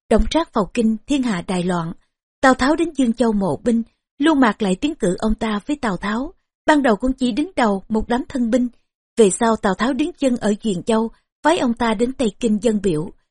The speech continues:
Dọc đường đi, vô cùng gian nan nguy hiểm. Ông ta nhờ có Đổng Chiêu trương trợ, mới đến được Trường An, lại nhờ có bọn Chung Do, Đinh Xung giúp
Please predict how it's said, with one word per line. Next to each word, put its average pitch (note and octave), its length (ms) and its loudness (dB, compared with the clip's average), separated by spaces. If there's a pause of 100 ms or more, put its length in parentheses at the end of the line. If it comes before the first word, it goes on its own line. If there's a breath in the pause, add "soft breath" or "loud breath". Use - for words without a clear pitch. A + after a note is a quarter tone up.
(340)
Dọc A3 220 4
đường G3+ 220 0
đi, A3 220 0 (300)
vô D4+ 160 2
cùng A3+ 200 -2
gian G#3 200 -2
nan G#3+ 240 0
nguy G#3+ 180 0
hiểm. F#3+ 280 -4 (480)
Ông D4 140 2
ta C#4+ 200 2
nhờ G#3+ 380 2
có C#4 100 -2
Đổng G#3+ 200 2
Chiêu B3+ 300 -2
trương C4 180 -2
trợ, F3 320 -2 (520)
mới D4+ 140 4
đến D#4+ 160 2 (100)
được G3+ 220 0
Trường G3+ 220 0
An, G#3+ 260 -4 (240)
lại A3 180 4
nhờ A3 260 4
có D4+ 80 0
bọn G3+ 300 -2
Chung A#3+ 240 -2
Do, B3 240 -2 (120)
Đinh C4 140 0
Xung C4 280 -2
giúp E4 100 -2